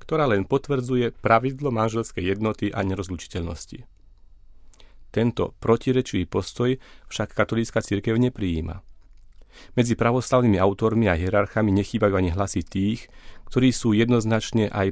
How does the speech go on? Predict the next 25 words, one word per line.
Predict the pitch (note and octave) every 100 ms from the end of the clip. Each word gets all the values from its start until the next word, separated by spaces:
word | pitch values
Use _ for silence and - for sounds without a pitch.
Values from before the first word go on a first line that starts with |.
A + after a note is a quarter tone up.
| -
proti | G#2+ G#2+ -
akejkoľvek | B2 - C3 - G#2 F#2 F2+
výnimke | F#2 F#2+ F#2 F2 - E2+ - - - - -
a |
za | A2+ A2
dodržiavanie | G#2 A#2+ A2+ B2 A2+ A2
úplnej | - C3 B2+ C3 B2+
nezrušiteľnosti | A2+ G#2+ A2+ - - A2 -
manželstva | F#2 F#2+ G2+ A2 - A2+ -
a | G#2+
proti | C3+ C3+ A2 G2
rozvodu, | G#2 F#2+ F#2 F2 E2+ - - -
nech | C3 C3+
by | C#3+ C3+
už |
bol | A2+ G2+
žiadaný | A#2 A#2 A#2 A2
z | -
akejkoľvek | - B2 A2 G#2+ -
príčiny. | G2+ F#2+ - F2 G2+ - - - - - - - - - - - - - - -
Katolícke | A#2+ D#3+ E3 C#3 G2
cirkevné | - A2+ A#2 G#2 F2
právo | F#2 F2+ F#2 A2+ -
nepripúšťa | B2 C3 B2+ A2 G2+ F#2+
rozvod, | F2+ F2 F2+ E2+ F2